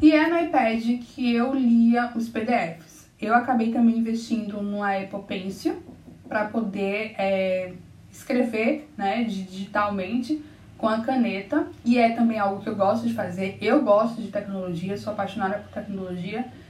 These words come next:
Então, são itens que eu tenho e que eu realmente uso, sabe?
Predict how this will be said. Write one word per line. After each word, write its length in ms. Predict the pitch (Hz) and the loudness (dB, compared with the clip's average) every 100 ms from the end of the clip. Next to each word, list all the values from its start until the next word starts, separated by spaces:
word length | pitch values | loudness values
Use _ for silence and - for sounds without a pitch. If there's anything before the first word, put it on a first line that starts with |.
| - - - | -20 -20 -14
Então, 840 | 214 214 220 214 220 226 233 233 - - - - - - | -10 -4 0 2 2 2 4 2 -2 -12 -20 -20 -20 -20
são 540 | - 262 262 285 254 - - - | -4 2 4 2 -2 -8 -16 -6
itens 640 | 247 302 302 339 349 359 - | 6 6 6 2 2 0 -6
que 240 | - 269 | -4 -2
eu 240 | 247 302 - - | 2 2 0 -4
tenho 520 | 233 220 233 247 269 - | -4 2 2 2 0 0
e 120 | 240 | 0
que 280 | 233 - 247 | 0 -2 0
eu 140 | 240 | 2
realmente 760 | 233 240 240 226 208 - 277 - 190 | 2 2 4 4 2 -4 -6 -4 -8
uso, 280 | 175 170 156 156 | -8 -8 -8 -10
sabe? 560 | - 196 185 190 233 | -8 -6 -4 -4 -6